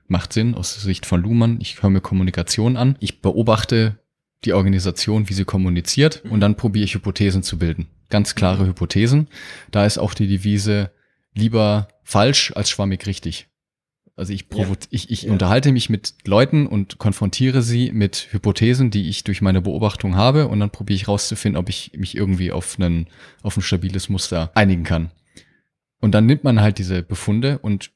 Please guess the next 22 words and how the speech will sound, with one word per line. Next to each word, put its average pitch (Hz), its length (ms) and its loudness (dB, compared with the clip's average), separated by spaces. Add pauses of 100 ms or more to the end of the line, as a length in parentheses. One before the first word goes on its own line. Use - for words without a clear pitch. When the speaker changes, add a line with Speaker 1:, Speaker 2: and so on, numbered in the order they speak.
Speaker 1:
spiegelt 113 380 0
sie 95 120 -4
wieder - 200 -2
der 90 120 -2
Organisation. 90 800 -2 (960)
Weil 101 180 2
wenn 113 100 6
man 127 160 6
jetzt - 380 -2 (540)
als - 500 -2 (180)
Basis 107 480 2
nimmt 117 240 2
und 90 60 -4
das 90 160 -4
akzeptiert, - 540 -2
dass 92 120 -2
Organisationen 101 640 -2
aus 104 120 -6
Kommunikation 98 720 -2
bestehen, 92 480 -2
dann 98 200 4 (140)
kann 147 400 2